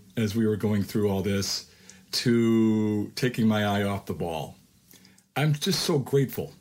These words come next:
for Modern Family. I, you know, I, I used to say in the very beginning, like, if, if Modern Family were someone else's show, I would have been so jealous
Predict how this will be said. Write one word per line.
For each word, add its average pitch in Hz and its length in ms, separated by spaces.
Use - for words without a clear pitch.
for 127 140
Modern 110 300
Family. 95 400
I, 113 80
you 139 180
know, 139 80
I, 139 220
I 131 80
used 135 360
to 135 60
say 127 220
in 113 80
the 113 80
very 113 200
beginning, 110 460
like, 101 240
if, - 300
if 131 180
Modern 151 280
Family 143 260
were 123 120
someone 120 300
else's 110 300
show, 107 420
I 113 140
would 117 120
have 107 100
been 107 140
so 120 300
jealous 101 680